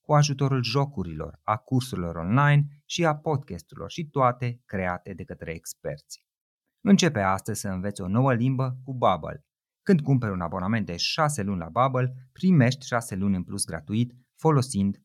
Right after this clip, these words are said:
codul AUDIO. Repet, AUDIO.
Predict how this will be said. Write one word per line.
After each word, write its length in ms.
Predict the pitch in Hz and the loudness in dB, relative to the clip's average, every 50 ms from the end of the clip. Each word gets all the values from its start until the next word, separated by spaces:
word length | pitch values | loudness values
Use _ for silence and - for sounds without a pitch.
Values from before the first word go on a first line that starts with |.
| _ _ | _ _
codul 460 | - 95 98 95 92 95 92 90 _ _ _ _ _ | -4 -4 -4 -2 -2 -6 -10 -10 _ _ _ _ _
AUDIO. 680 | - 117 117 113 104 92 90 82 85 82 78 76 - _ _ _ - | 0 2 2 2 2 -2 -6 -6 -8 -10 -10 -10 -12 _ _ _ -6
Repet, 540 | 120 131 135 131 - - 147 147 147 143 - - _ _ _ _ _ _ _ - | -2 0 0 0 0 2 2 2 2 0 -6 -20 _ _ _ _ _ _ _ -2
AUDIO. 640 | 131 127 123 107 98 90 78 82 80 73 - _ | 0 2 2 2 0 -2 -4 -6 -10 -12 -14 _